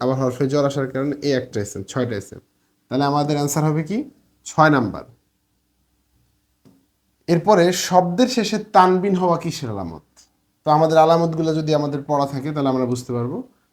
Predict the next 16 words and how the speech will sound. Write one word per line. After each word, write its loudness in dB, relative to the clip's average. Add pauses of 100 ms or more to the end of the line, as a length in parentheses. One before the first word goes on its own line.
(180)
সেটা -2
হচ্ছে -4 (120)
এসএম -8
এর -8
আলামত। -12 (760)
তাসনিয়া 4
এবং 4
জমা 4
হওয়া 0
কিসের -4
আলামত? -4 (420)
অবশ্যই -4
এটা -4 (160)
এসএম -4
এর -4
আলামত। -6